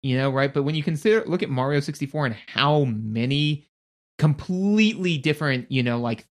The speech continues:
themed worlds there were, you know, um,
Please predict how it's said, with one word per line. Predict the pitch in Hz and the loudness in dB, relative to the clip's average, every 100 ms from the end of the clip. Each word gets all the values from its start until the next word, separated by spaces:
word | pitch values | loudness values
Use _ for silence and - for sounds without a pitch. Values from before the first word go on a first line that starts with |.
| - | -6
themed | 165 170 151 127 113 | -4 -2 0 -2 -2
worlds | 113 120 131 135 127 - | -4 -2 2 2 0 -2
there | - 107 107 | -6 -6 -6
were, | 156 - - - | -10 -12 -14 -6
you | 135 123 | -2 -2
know, | 123 135 _ _ _ _ - | -2 -4 _ _ _ _ -4
um, | 135 127 117 107 | 0 0 0 -4